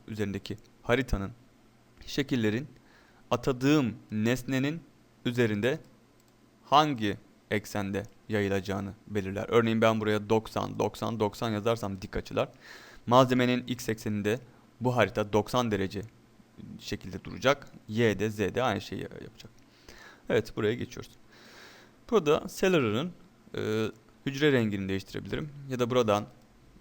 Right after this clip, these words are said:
Division Color kısmında yine renkleri müdahale etmem, renklere müdahale etmem mümkün. Ben burada sadece hücrenin ebatını değiştireceğim size kısmına. Beş, beş yazısının yerine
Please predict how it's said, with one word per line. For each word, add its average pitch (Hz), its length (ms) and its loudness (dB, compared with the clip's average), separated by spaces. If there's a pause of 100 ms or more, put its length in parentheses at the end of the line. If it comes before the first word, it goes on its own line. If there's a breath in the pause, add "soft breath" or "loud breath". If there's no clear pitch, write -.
(140)
Division 113 420 0 (240)
Color - 200 -6
kısmında 92 560 -4 (100)
yine 107 280 -2 (300)
renkleri 107 440 -4 (320)
müdahale 98 360 -2
etmem, 127 300 -6
renklere 110 300 -2
müdahale 101 240 0
etmem 143 200 -6
mümkün. 117 320 -6 (1120 loud breath)
Ben 185 240 6
burada 135 240 0
sadece 123 600 2 (260)
hücrenin 147 540 0 (120)
ebatını 131 460 0
değiştireceğim 104 520 -2
size 113 280 2 (120)
kısmına. 98 480 -6 (220)
Beş, 120 500 -6 (260)
beş 120 440 -2
yazısının 98 420 -8
yerine 101 300 -6